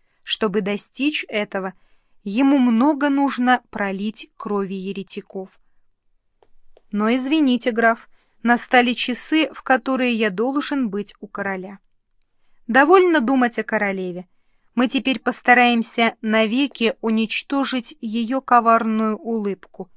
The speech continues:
Она еретичка — и мы сделаем богоугодное дело, истребив её. Да будет с нами Бог, и да поможет он вам исполнить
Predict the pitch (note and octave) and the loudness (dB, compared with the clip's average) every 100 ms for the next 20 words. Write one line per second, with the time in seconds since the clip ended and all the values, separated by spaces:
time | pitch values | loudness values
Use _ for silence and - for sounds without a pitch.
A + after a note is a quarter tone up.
0 | _ _ _ _ G#3+ A3+ A3+ G3+ A3 A#3 | _ _ _ _ 0 2 2 0 -2 -2
1 | - B3+ A#3 - - F#3 _ _ _ _ | -4 -6 -6 -8 -10 -12 _ _ _ _
2 | - G#3 G#3+ G3 F#3 B3 B3 A#3+ A#3 A3 | -6 -2 0 -2 -2 0 2 2 0 -2
3 | - G3 A3 G3 A#3 G#3 A#3 C#4+ A3+ B3 | -6 -2 -2 0 -2 0 0 0 0 0
4 | C4 A3 A#3+ B3+ F3+ F3 _ A3 - - | 0 -2 -2 -2 -4 -8 _ -14 -12 -10
5 | A3 F#3+ B3 F3+ F3 F3+ F3+ F3+ _ _ | -8 -6 -6 -8 -10 -10 -10 -12 _ _
6 | _ _ _ _ _ _ _ _ _ _ | _ _ _ _ _ _ _ _ _ _
7 | _ G3+ G3 G#3+ C4 B3 D4 D4+ B3 A#3 | _ -8 -2 2 2 2 2 -2 0 2
8 | A3+ A3 F3+ F#3 F3 - _ _ _ _ | 2 0 -4 -8 -10 -14 _ _ _ _
9 | _ A3+ G#3 - A3 A3+ D4 C#4+ D4+ C4+ | _ -2 0 4 4 6 4 2 0 0
10 | B3+ B3 B3 A#3 - G#3 - - B3 C4+ | 2 6 6 4 -6 -8 -8 -6 0 2
11 | B3 A#3+ A#3 | 2 0 -4